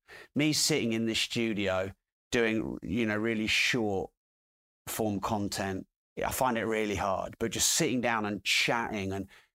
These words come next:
being interviewed and getting good questions and being challenged, I could do that all day. So let's say my favorite form is, like, long form interview.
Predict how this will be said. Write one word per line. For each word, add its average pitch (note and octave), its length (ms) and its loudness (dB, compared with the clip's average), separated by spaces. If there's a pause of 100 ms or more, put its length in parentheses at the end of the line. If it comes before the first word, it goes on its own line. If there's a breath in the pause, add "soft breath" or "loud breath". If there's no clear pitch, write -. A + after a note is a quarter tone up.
(260)
being A#2 220 2
interviewed G#2+ 500 0
and G2+ 240 0
getting A2+ 360 0
good A#2 280 0
questions G#2+ 640 -2
and G2+ 100 -2
being G#2+ 240 0
challenged, G2+ 800 0 (480)
I G#2+ 60 0
could F#2 160 -2
do A2+ 180 2
that G2 140 2
all G2 140 -2
day. F#2+ 360 -2 (520)
So A2+ 100 0
let's A#2+ 220 0
say A2 280 2
my G#2+ 260 2
favorite G2 360 0
form F#2+ 360 -2
is, F#2 240 -2
like, F2+ 180 0
long A2 300 0
form G2 260 -2
interview. G2 560 -4